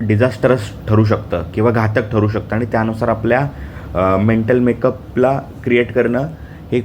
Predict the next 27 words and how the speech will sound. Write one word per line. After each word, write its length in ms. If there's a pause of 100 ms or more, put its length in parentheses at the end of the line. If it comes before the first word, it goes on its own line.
(120)
खूप 240
जास्त 320 (460)
रिस्की 420
आहे. 100 (500)
याची 160
काही 160
कारणं 360
मी 120
तुम्हाला 220
सांगतो. 440 (1200)
एक, 240 (560)
Telegramच्या 560
पोल 300
मा-, 160
च्या 360
माध्यमातून 560
ज्या 160
काही 180
आपण 180
आकडे 260
मागवतो 640 (880)
त्याच्या 280 (1300)
through 160
आपण 240
कट 240
ऑफच्या 1040
आकडेवारी 520